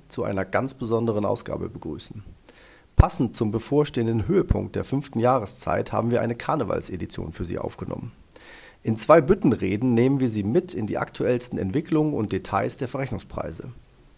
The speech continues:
Den Anfang macht mein Kollege Oliver Busch aus Frankfurt.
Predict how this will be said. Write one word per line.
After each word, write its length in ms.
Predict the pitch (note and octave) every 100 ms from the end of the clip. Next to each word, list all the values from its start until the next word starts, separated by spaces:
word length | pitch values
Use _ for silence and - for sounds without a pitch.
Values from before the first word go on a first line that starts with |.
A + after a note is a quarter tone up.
| -
Den 120 | G#2 -
Anfang 420 | E3 - G#2+ G#2
macht 220 | A2 -
mein 140 | G#2
Kollege 360 | - A2+ A#2 A2
Oliver 300 | B2+ C3+ G2
Busch 280 | G#2 D3 -
aus 140 | C3+
Frankfurt. 640 | - A#2+ A#2 - - -